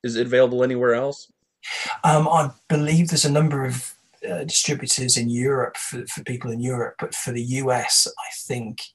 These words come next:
Speaker 2: it is, if you want the physical copy, I think it is just from, from them.
Speaker 1: Mm-hmm.
Speaker 2: Um, and, uh, as you, you said, the, digitally, it's, it's available, um, on Amazon. Um, I,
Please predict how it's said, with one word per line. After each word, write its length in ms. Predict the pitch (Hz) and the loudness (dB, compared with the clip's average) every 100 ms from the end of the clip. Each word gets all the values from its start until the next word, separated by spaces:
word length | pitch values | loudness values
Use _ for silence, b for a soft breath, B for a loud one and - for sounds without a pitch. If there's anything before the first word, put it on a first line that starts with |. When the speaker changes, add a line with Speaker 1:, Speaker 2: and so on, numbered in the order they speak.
| _ - | _ -10
Speaker 2:
it 180 | 123 120 | -10 -8
is, 420 | 113 113 - - _ _ _ | -6 0 0 0 _ _ _
if 140 | - - | -8 -6
you 100 | 113 | -6
want 180 | 117 | -6
the 60 | - | -8
physical 360 | - 123 113 110 | -6 -6 -4 -6
copy, 320 | - - 120 | -6 -6 -10
I 20 | |
think 240 | - 113 | -8 -8
it 80 | 110 | -8
is 160 | 110 - | -2 -2
just 220 | - - | 0 -4
from, 240 | - 101 - | -6 -14 -14
from 240 | - 101 | -12 -8
them. 300 | 110 107 107 B B B | -8 -8 -10 B B B
Speaker 1:
Mm-hmm. 280 | 101 95 110 | -18 -10 -6
Speaker 2:
Um, 260 | 110 - - | -6 -8 -10
and, 160 | 110 - | -12 -10
uh, 120 | 120 | -10
as 140 | - - | -6 -6
you, 120 | 104 _ | -8 _
you 100 | - | -6
said, 260 | - 120 110 | -2 -2 -4
the, 200 | 110 - - - | -8 -10 -16 -10
digitally, 440 | 120 123 120 107 104 | -8 -6 -8 -8 -6
it's, 160 | - | -6
it's 240 | - 123 123 | -6 -8 -8
available, 420 | 113 110 110 107 - _ | -8 -8 -10 -16 -18 _
um, 320 | 110 104 120 - - | -12 -10 -12 -16 -14
on 80 | 113 | -10
Amazon. 400 | 107 104 113 - B B B B _ 107 | -6 -6 -6 -12 B B B B _ -10
Um, 480 | 101 101 98 104 - _ _ _ _ _ | -10 -8 -10 -12 -16 _ _ _ _ _
I, 100 | - | -14